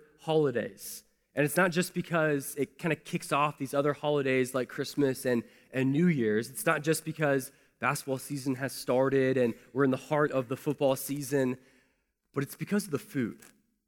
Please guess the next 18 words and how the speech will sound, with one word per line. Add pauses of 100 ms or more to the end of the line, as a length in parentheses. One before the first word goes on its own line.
(140)
Okay,
I'm
a,
I'm
a
huge,
huge
foodie,
love
food, (240)
and
Thanksgiving,
like,
you
get
the
full
spread